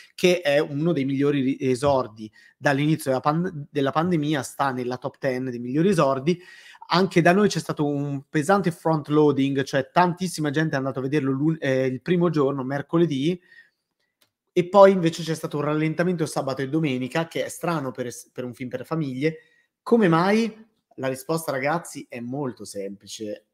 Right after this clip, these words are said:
Come già vi dicevo nei, nei giorni scorsi con le analisi del box office,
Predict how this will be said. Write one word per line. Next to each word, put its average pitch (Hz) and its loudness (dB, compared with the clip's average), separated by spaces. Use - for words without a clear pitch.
Come 139 -2
già 143 2
vi 147 0
dicevo 135 -6
nei, 127 -6
nei 127 -4
giorni 135 -6
scorsi 139 -4
con - -8
le 127 0
analisi 127 -4
del 123 -4
box 127 -8
office, 120 -8